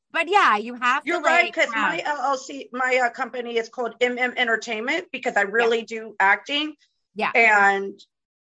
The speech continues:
Speaker 2: I do,
Speaker 1: Yeah,
Speaker 2: you're right
Speaker 1: you know,
Speaker 2: about
Speaker 1: I've
Speaker 2: that,
Speaker 1: got
Speaker 2: the
Speaker 1: a
Speaker 2: pers-
Speaker 1: bunch of different L L Cs for different things. You know, I've got one for real estate, which is called Goldilocks.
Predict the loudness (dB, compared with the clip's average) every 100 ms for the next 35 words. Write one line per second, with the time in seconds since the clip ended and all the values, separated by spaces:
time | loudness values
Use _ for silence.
0 | _ -4 -4 0 4 6 6 6 4 4
1 | 4 4 2 2 0 0 2 2 -4 -4
2 | -4 -2 -4 -4 -2 -2 -2 0 0 0
3 | -2 -4 -6 -8 -6 -6 -6 -4 -4 -4
4 | -4 -4 -4 -4 -2 0 0 -4 -2 2
5 | 4 4 4 4 2 0 0 0 -4 -4
6 | -2 -2 -2 -6 -10 -6 -2 -2 0 0
7 | 0 0 2 2 2 -4